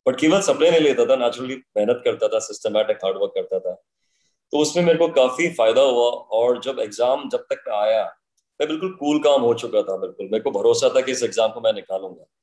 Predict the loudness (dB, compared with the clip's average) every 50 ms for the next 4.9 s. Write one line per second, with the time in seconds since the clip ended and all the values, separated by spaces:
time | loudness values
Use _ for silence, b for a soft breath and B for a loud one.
0 | _ _ _ _ _ _ _ _ -4 0 2 4 4 4 4 4 4 2 2 4
1 | 2 2 2 2 2 2 4 4 4 4 4 4 2 2 0 -2 -4 -4 -4 -4
2 | -4 -4 -8 -8 -6 -4 -2 -2 -2 -2 -4 -4 -2 -2 -2 0 -2 -4 -4 -4
3 | -2 -2 -2 -2 0 -2 -2 -2 -2 -6 -6 -6 -4 -4 -2 -2 -2 -4 -4 -6
4 | -10 -12 -6 -6 -6 -6 -6 -10 -20 -20 -14 -12 -12 -12 -12 -14 -18